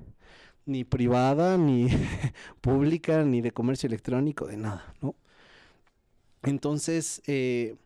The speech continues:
siento que es como otro tipo de investigación, ¿no? Y creo que ahí es donde, como este tema, que la diferencia como entre lo académico y lo práctico,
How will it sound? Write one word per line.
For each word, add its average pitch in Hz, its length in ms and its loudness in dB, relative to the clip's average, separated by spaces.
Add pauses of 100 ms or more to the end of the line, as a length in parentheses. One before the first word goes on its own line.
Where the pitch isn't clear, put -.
(480)
siento 180 280 0
que 190 60 -4
es 180 80 -8
como 151 180 2
otro 170 220 0
tipo 170 300 0
de 160 60 4
investigación, 123 840 0 (460)
¿no? 120 140 0
Y 120 60 -2
creo 120 280 -4
que 123 140 -4
ahí 117 200 0
es 117 200 -4
donde, 110 680 -4
como 120 220 -2
este 123 160 -8
tema, 127 400 -4 (540)
que 131 120 -4
la 127 300 -4
diferencia 123 440 -4
como 120 180 -2
entre 117 220 -4
lo 117 80 -2
académico 120 580 0
y 107 40 0
lo 110 100 0
práctico, 127 680 -2